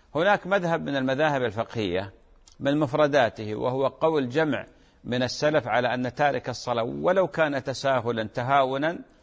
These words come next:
فإنه يكفر الكفر الناقل ما دام أنه تركها بالكلية حتى لو كان مقرا بها.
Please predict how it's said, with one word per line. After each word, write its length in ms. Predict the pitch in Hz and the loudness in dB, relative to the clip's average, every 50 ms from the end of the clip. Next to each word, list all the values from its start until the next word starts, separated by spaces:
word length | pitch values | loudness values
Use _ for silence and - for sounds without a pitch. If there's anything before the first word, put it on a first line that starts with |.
| _ _ _ _ | _ _ _ _
فإنه 220 | - 135 127 123 | -6 -4 -2 -2
يكفر 340 | 143 170 - - - 147 135 | -2 -2 -2 -2 -2 -2 -2
الكفر 380 | 131 - - 165 143 127 135 135 | -2 -2 -2 -4 -2 -2 0 0
الناقل 520 | 131 131 139 156 147 - - - 76 - - _ _ _ _ - | 2 2 2 2 2 0 -2 -6 -14 -14 -16 _ _ _ _ -10
ما 160 | 123 117 117 | -4 -4 -2
دام 280 | 123 131 156 156 151 143 | 0 0 0 0 0 0
أنه 200 | 135 131 135 127 | -2 -4 -4 -6
تركها 480 | 120 - 135 147 165 160 - 151 139 135 | -4 -2 -2 0 -2 -2 -2 -4 -4 -4
بالكلية 680 | 131 139 127 - - 139 131 127 135 127 110 90 78 - - - _ _ _ _ _ _ _ _ _ _ _ _ _ | -4 -4 -4 -4 -2 0 2 2 2 2 2 0 -2 -6 -14 -20 _ _ _ _ _ _ _ _ _ _ _ _ _
حتى 400 | - - 160 190 - - 202 196 | -6 -2 -2 -2 0 0 0 2
لو 120 | 185 180 156 | 2 2 2
كان 340 | - 170 156 147 139 135 | 2 2 0 2 0 -2
مقرا 400 | 135 135 - - 135 123 123 120 | -4 -4 -2 -4 -2 0 2 0
بها. 440 | 113 104 107 107 95 98 107 107 - | 0 0 0 -2 0 0 0 -2 -2